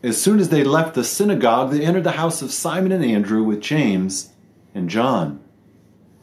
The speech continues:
Now Simon's mother-in-law was in bed with a fever, and they told him about her at once. He came and took her by the hand and lifted her up.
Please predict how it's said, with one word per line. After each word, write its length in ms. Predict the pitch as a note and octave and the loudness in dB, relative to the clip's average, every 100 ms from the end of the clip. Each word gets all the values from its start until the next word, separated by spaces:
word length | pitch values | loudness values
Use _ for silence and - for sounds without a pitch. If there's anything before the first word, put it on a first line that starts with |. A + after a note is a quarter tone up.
| _ _ _ - | _ _ _ -8
Now 100 | F#2+ | -6
Simon's 480 | F#2 C3+ C#3 A#2+ G2 | -2 0 2 2 2
mother-in-law 560 | A#2+ C#3+ B2 G#2 G#2 | 2 2 2 2 2
was 160 | A2+ G2+ | 0 0
in 160 | G2 F#2+ | 0 0
bed 220 | G#2+ G2+ | 0 0
with 100 | F2+ | -4
a 40 | |
fever, 760 | - - D#3 G#2 E2+ D#2+ F2 G#2+ - | -6 -6 -6 -4 -6 -6 -8 -12 -16
and 240 | G2+ G#2+ A2+ | -6 -2 0
they 80 | G#2 | -2
told 460 | - - D#3 E3 | -6 -8 -4 -4
him 200 | - A2 | -6 -4
about 520 | G2 - A#2+ D#3 E3 - | -4 -4 -4 -6 -8 -14
her 420 | F#2 D#2+ D#2 D#2 - _ _ _ _ | -10 -8 -8 -12 -18 _ _ _ _
at 140 | F2+ E2+ | -14 -8
once. 680 | A2 D#3 - - - - _ _ _ _ _ _ - - | -6 -6 -8 -10 -12 -16 _ _ _ _ _ _ -20 -20
He 120 | _ C3 | _ -20
came 480 | - D3+ D3 D3 | -8 0 2 2
and 120 | C3 G#2+ | 0 -2
took 280 | - E3+ | -6 -8
her 140 | - E3+ | -6 -4
by 180 | D3 - | -2 -4
the 140 | - | -6
hand 500 | - G2 F#2 F#2 F#2+ | -4 -2 -2 -2 -4
and 340 | F#2 G2 G2+ | -6 -8 -6
lifted 600 | B2 E3+ - - F2+ E2 - _ _ _ _ _ | -6 -6 -8 -10 -8 -8 -14 _ _ _ _ _
her 200 | G#2+ G#2+ | -6 -4
up. 260 | B2 - | -4 -8